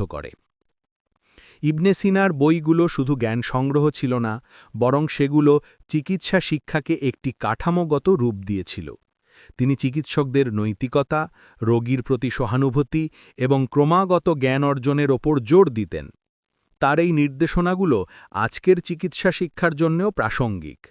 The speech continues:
তার এই অবদান চিকিৎসা পেশাকে আরও সম্মানজনক এবং দায়িত্বশীল করে তুলেছিল। ইবনে সিনা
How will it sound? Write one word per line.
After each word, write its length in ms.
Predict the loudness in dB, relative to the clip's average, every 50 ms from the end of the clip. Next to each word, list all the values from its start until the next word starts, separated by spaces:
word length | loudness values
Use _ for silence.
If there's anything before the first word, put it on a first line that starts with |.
| _ _ _ _ _ _ _ _ _ _ -2
তার 160 | 0 2 2 4
এই 120 | 4 4
অবদান 460 | 2 2 2 0 2 2 2 0 0 -2 -6 -10 _ _ _ _ -6
চিকিৎসা 460 | -4 -4 -2 -2 -4 -4 -2 -2 -2 -2
পেশাকে 380 | -2 -2 -2 -2 -4 -4 -4 -8 -6
আরও 200 | -4 -2 -2 -2 -2
সম্মানজনক 840 | -2 -2 -2 0 0 0 0 0 0 0 0 0 0 0 -2 -4 -6 -16 -20 -18 _ -6
এবং 200 | -2 0 0 0 2
দায়িত্বশীল 580 | 0 0 -2 -4 -4 -4 -4 -4 -2 -2 -4 -4
করে 200 | -2 -2 -2 -2 -2
তুলেছিল। 480 | -4 -4 -4 -6 -6 -8 -8 -8 -10 -10 -12 _ _ _ _ _ _ _ _ _ _ _ _ _ _ _ -4
ইবনে 260 | -2 0 2 0 0
সিনা 300 | 0 0 0 0 0 -2